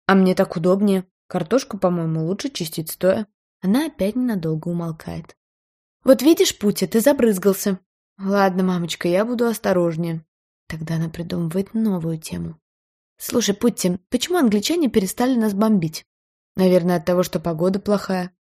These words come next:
Но ведь вчера была прекрасная погода, а они всё равно не прилетали". "Ох, да не повторяй ты одно и то же". "А почему нельзя обменяться мнениями?" "Хватит". "Что значит "хватит"?" "Да ну помолчи, мамочка".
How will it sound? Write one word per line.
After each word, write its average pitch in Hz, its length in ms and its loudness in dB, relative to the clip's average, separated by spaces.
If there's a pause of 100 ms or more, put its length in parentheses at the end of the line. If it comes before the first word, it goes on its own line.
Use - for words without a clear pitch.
(200)
Но 185 100 0
ведь 170 180 -4
вчера 180 340 -2
была 185 180 2
прекрасная 220 580 0
погода, 170 460 -2 (140)
а 208 140 4
они 220 200 6
всё 208 160 2
равно 180 240 2
не 233 120 2
прилетали". 240 580 -2 (480)
"Ох, 165 420 -6
да 175 80 -2
не 175 100 -2
повторяй 202 460 2
ты 254 100 0
одно 247 240 4
и 240 80 2
то 220 280 6
же". 156 220 -4 (400)
"А 190 80 -4
почему 190 260 -2
нельзя 180 480 2
обменяться 202 580 2
мнениями?" 165 680 0 (360)
"Хватит". 175 680 -2 (300)
"Что - 240 -16
значит 349 300 -6
"хватит"?" - 580 -2 (320)
"Да 277 80 8
ну 285 120 8
помолчи, 262 560 4
мамочка". 180 600 0